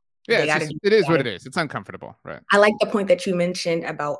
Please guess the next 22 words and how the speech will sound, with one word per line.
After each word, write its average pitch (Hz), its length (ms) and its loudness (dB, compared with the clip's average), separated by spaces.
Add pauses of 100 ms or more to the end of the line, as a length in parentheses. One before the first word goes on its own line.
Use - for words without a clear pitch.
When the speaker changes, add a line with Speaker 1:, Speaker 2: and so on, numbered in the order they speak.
Speaker 2:
Irsay, 165 500 0
like, 151 200 -6
being 151 180 -4
embarrassed. 165 480 0
At - 240 -4
this 170 160 -2
point, 165 240 -2
clearly, 165 340 -2
like, 143 320 -6 (360)
he 196 120 -4
said 170 200 0
enough 156 320 -4
is 143 160 -10
enough. 156 320 -4
So 147 260 -2
it's 147 100 -10
not 190 160 2
really, 190 180 0
like, 156 140 -4
surprising 147 600 -8
to - 120 -14
see. 160 360 -8